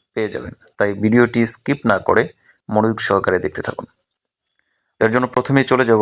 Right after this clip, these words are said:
আমরা পিকচার ল্যাব যে অ্যাপসটি রয়েছে, সেই পিকচার ল্যাব অ্যাপে। আমি আমার ফোন থেকে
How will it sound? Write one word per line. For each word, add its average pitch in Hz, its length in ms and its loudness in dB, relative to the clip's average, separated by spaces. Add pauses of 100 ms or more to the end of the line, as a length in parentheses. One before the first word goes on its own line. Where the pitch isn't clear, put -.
(100)
আমরা 98 160 2 (1300)
পিকচার 131 280 0
ল্যাব 127 180 2
যে 110 100 -2
অ্যাপসটি 98 280 -2
রয়েছে, 95 320 0 (440)
সেই - 200 0
পিকচার 117 340 2
ল্যাব 101 220 -4
অ্যাপে। - 240 -8 (920)
আমি 107 220 0
আমার 110 220 2
ফোন 113 140 2 (100)
থেকে - 180 0